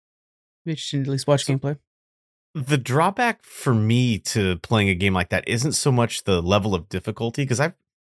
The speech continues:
Speaker 2: I've played games that are hard. I do sometimes love games that are hard. Uh, roguelikes are notoriously hard, and they're my favorite genre of video game. It's more the, the,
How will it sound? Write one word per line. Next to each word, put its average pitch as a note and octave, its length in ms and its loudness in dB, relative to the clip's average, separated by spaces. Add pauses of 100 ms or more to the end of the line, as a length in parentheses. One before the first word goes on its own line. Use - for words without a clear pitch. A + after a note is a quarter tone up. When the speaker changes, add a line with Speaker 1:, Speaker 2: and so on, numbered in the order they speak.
Speaker 2:
I've - 120 -6
played C#3 240 4
games G2 240 0
that G2 120 -2
are E2+ 80 -2
hard. E2+ 220 0
I F#2+ 100 2
do A#2 320 -2
sometimes F#2+ 640 -2 (200)
love F#2+ 420 0
games F2 300 -4
that F#2+ 100 -4
are E2+ 100 -2
hard. E2+ 320 -4 (440)
Uh, E2 200 2
roguelikes G#2 560 0
are F2+ 120 2
notoriously E2+ 680 -2
hard, E2+ 280 -2
and F2+ 140 -4
they're F#2 100 2
my E2+ 140 0
favorite C#2+ 340 -4
genre E2+ 400 -4
of E2+ 80 -10
video A2 300 0
game. D2+ 300 -8 (500)
It's C#3 380 0 (120)
more F3+ 400 2
the, F#3 380 0 (1400)
the, C3 300 -6